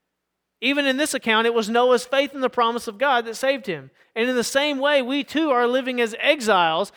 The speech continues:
in a sinful world that will one day be immersed in God's wrath and judgment once and for all. Not through water, but through fire. And only those who have placed their faith in Christ will be saved.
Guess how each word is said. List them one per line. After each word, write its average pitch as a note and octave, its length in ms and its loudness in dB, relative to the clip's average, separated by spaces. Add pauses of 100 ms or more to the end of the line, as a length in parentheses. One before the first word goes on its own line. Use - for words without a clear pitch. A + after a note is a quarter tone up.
(120)
in A#3 100 0
a A3+ 80 2
sinful C#4 480 0
world G3+ 260 2
that A#3 160 2
will A3 200 2
one D4 200 2
day A3 220 4
be A3 260 -4
immersed A#3+ 460 2
in A#3+ 120 -4
God's A3+ 280 2
wrath A#3+ 300 0
and A3+ 120 -2
judgment A#3+ 380 2
once B3+ 260 0
and B3 140 -4
for A#3+ 160 0
all. F#3 500 0 (600)
Not A#3+ 240 4
through A#3 240 -4
water, A#3+ 320 2
but G#3 240 -4
through A#3 380 -4 (240)
fire. G3+ 580 0 (800)
And G3+ 140 -6
only C#4 320 0
those C4 300 4
who B3+ 100 0
have G3+ 140 0
placed A#3+ 300 -2
their A#3 140 -2
faith A#3+ 260 -4
in A3+ 140 -6
Christ G#3+ 520 -2
will G3 240 0
be G3+ 200 -6
saved. G3+ 600 -2